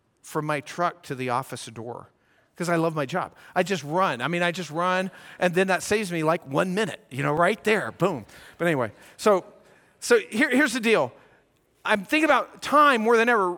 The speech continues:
Recently, I think last week, Pam said to me,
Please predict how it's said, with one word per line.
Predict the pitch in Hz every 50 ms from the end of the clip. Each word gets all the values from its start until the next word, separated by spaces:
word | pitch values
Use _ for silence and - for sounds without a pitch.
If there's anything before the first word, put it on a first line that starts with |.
| - -
Recently, | 208 247 311 277 - 277 220 202 202
I | 214
think | 202 - 285 240 -
last | 202 226 226 202 -
week, | - 233 247 220 - -
Pam | - 214 240 254 262 262 220
said | - - - 202 185 160
to | 175
me, | 170 175 175 175